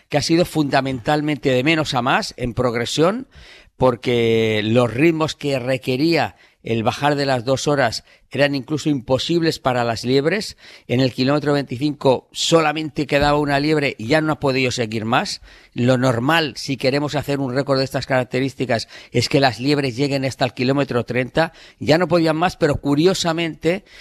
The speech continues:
en esa segunda parte de la carrera, cuando se han quedado solos tanto Sawe como Kejelcha, han corrido mucho más rápidos.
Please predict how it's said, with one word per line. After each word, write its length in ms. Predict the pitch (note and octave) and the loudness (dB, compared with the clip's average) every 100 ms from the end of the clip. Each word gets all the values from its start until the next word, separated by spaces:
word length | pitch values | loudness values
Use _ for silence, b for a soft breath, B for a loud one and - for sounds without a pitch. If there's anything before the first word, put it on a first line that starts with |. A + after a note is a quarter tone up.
| B - | B -2
en 220 | B2 C3+ | 0 2
esa 260 | D3+ E3+ | 0 0
segunda 560 | - B2+ C#3 E3+ D#3 D3 | 0 0 2 2 2 0
parte 300 | D3 C3+ C3+ | 0 -2 -4
de 60 | B2+ | -2
la 120 | B2+ | -2
carrera, 500 | C3 C3 C#3 D3 D3+ | -4 -2 -2 -2 -2
cuando 260 | C3 A2+ | -2 -2
se 120 | A#2 C#3 | -2 -4
han 80 | |
quedado 340 | C3 C#3 C3+ C3 | 0 0 0 -2
solos 560 | - D3+ C#3+ A2 - B B B - | 0 0 2 -2 -6 B B B 0
tanto 720 | B2+ B2 A2+ - C3 A#2+ A#2+ | 2 2 -2 -2 2 4 4
Sawe 380 | C#3 D3 C#3+ A#2 | 2 0 0 -2
como 280 | A#2+ A2+ | -4 -4
Kejelcha, 680 | G#2+ A2 D3+ D3+ - F3 - - | -6 -2 0 0 0 -2 -2 -4
han 120 | C#3+ | 0
corrido 360 | E3 E3+ F#3+ - | 2 2 0 0
mucho 320 | D3+ B3+ F#3 | 0 2 2
más 140 | D#3+ | 0
rápidos. 520 | F3+ G3+ A#2+ G2 - | -2 -4 -4 -6 -8